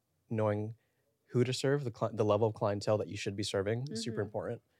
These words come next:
Speaker 1: The effort to sell lower cl-, lower end clientele is the same effort to sell higher end clientele. One just pays ten X more.
Speaker 2: Right.
Speaker 1: So yeah, I, th-, I think it starts with people. I think it starts with conversations.
Speaker 2: Mm-hmm.
Speaker 1: Maybe that goes back to my restaurant days. Who knows? But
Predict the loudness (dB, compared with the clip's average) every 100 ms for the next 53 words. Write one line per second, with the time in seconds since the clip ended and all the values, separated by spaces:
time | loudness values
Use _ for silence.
0 | _ _ _ _ _ -4 -2 0 0 2
1 | 2 0 -4 -2 2 2 2 0 -4 _
2 | _ _ _ _ _ _ _ 4 6 8
3 | 6 0 2 6 8 6 2 2 2 2
4 | 4 4 2 -2 -2 -2 -4 -10 -10 -4
5 | -2 -2 -2 -4 -8 -8 -10 -8 -8 -2
6 | -2 -2 -4 -4 -6 -6 -8 -8 -10 -10
7 | -10 -6 -4 -4 -6 -14 _ _ _ 0
8 | 4 4 2 -4 -4 -2 0 0 0 0
9 | 2 2 2 2 0 -4 -2 -2 -2 -2
10 | -2 -2 -6 -6 -8 -6 -6 -8 -6 -8
11 | -10 -16 -12 -10 -6 0 2 2 2 0
12 | 0 -2 -2 -2 -2 -2 -4 -2 -2 -2
13 | -2 -2 -2 -4 -4